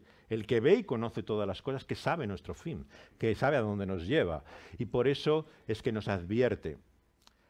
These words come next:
Recordad la conclusión, huid de ella, de la idolatría.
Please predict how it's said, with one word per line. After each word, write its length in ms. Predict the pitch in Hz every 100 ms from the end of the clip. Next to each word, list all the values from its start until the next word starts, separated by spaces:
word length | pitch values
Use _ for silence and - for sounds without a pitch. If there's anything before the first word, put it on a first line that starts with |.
| _ -
Recordad 460 | 110 113 127 123
la 80 | 117
conclusión, 640 | 113 98 110 - 139 71 - -
huid 400 | 120 135 175 87
de 200 | 85 76
ella, 220 | 69 - _ _ _
de 180 | - 95
la 80 | 85
idolatría. 540 | 82 80 - 82 73